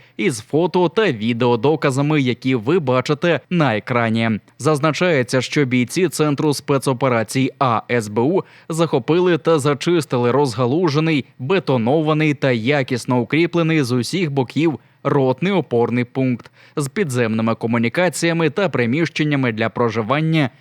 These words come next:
їдальнею, зброярнею та навіть лазнею. При цьому ворог не збирався здаватися,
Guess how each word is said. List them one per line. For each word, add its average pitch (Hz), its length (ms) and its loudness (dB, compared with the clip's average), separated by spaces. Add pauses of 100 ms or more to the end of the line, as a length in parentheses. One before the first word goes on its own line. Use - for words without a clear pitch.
(140)
їдальнею, 151 840 0 (160)
зброярнею 156 960 0
та 147 140 -2
навіть 160 360 -2
лазнею. 113 800 0 (200)
При 170 160 0
цьому 170 340 2
ворог 147 400 0
не 147 180 2
збирався 131 640 0
здаватися, 135 760 -2